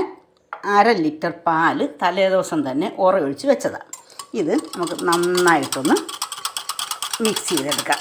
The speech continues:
അല്പം പോലും കട്ട കാണാതെ. ഒന്നുമില്ല, മിക്സിക്കകത്ത് അടിക്കുക, അല്ലെങ്കിൽ ഇതേപോലെ ഏതെങ്കിലും മത്തോ വിസ്കോ ഒക്കെ വെച്ച് നമുക്ക് അടിച്ചെടുക്കാം. നന്നായിട്ട് അടിച്ചെടുത്ത ഈ തൈര് നമുക്ക് വേറൊരു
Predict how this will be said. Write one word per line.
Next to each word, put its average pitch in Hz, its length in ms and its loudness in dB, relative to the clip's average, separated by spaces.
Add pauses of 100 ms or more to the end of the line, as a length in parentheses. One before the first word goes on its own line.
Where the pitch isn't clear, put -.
(100)
അല്പം 175 260 -2 (100)
പോലും 180 380 4
കട്ട - 160 -2 (140)
കാണാതെ. 131 340 -2 (680)
ഒന്നുമില്ല, 208 440 2 (200)
മിക്സിക്കകത്ത് 180 560 2
അടിക്കുക, 139 260 -2 (140)
അല്ലെങ്കിൽ 196 320 2 (140)
ഇതേപോലെ 160 340 2 (100)
ഏതെങ്കിലും 151 400 0
മത്തോ - 320 2 (140)
വിസ്കോ 165 340 0 (120)
ഒക്കെ - 200 -4
വെച്ച് 160 180 -2 (120)
നമുക്ക് 185 240 2
അടിച്ചെടുക്കാം. - 480 -2 (180)
നന്നായിട്ട് 202 720 2 (200)
അടിച്ചെടുത്ത 170 680 -2 (240)
ഈ - 20 -2 (640)
തൈര് 151 320 0 (120)
നമുക്ക് 156 280 -2
വേറൊരു 160 340 -2